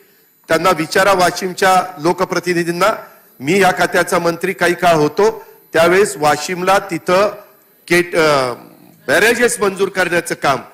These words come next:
अधिकचं पाणी देण्याचं काम मी माझ्या परीनं केलं, जेवढं माझ्या हातात होतं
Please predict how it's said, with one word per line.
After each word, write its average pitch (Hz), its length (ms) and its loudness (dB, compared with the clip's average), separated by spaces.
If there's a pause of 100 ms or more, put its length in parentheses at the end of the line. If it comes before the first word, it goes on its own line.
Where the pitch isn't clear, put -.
(320)
अधिकचं 180 480 -2
पाणी 202 280 0
देण्याचं 175 380 -2
काम 170 180 -4
मी 247 100 -8
माझ्या 262 280 0
परीनं 254 280 -2
केलं, 185 280 -2 (560)
जेवढं 180 260 2
माझ्या 202 300 2
हातात 190 300 0
होतं 202 460 0